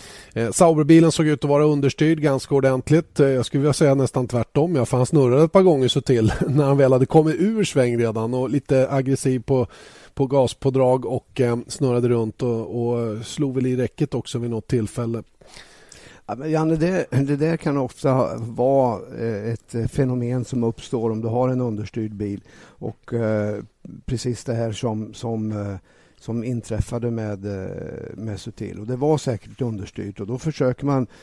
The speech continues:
Speaker 2: få fram däcken och bita på olika sätt. Ett sätt är att, att, eh, att ge mer gas och, och så vidare. Och,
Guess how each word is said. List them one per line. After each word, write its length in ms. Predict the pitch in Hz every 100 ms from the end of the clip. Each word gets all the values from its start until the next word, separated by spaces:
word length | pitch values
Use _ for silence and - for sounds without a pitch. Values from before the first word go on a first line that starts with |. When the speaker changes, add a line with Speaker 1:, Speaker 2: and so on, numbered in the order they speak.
| -
Speaker 2:
få 280 | - 110 127
fram 280 | 160 123 117
däcken 340 | 110 - 117
och 60 | 117
bita 360 | 117 104 -
på 120 | 104 113
olika 340 | 110 98 110
sätt. 340 | - 101 -
Ett 140 | 101 107
sätt 260 | - 120
är 260 | 131 117 107
att, 200 | 107 -
att, 300 | 101 104 -
eh, 520 | 110 101 95 82 71
att 120 | 92 -
ge 100 | 104
mer 220 | 104 101
gas 420 | 98 101 107 -
och, 280 | 104 101 95
och 80 | 101
så 120 | -
vidare. 360 | 101 101 95 98
Och, 220 | 101 101